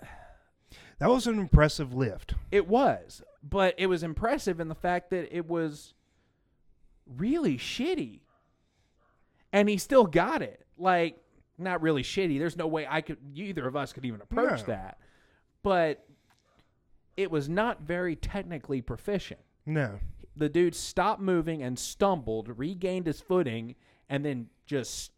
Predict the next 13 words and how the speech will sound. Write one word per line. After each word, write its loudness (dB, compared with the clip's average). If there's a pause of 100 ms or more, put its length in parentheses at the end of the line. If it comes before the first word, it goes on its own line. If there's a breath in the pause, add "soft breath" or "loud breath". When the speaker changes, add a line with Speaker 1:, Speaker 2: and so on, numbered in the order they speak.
(160)
Speaker 2:
strict -2
pressed 0
the -4
rest -2
of -14
that -6
quarter -2
of -6
the -10
lift -4
out -4
with -6
just -6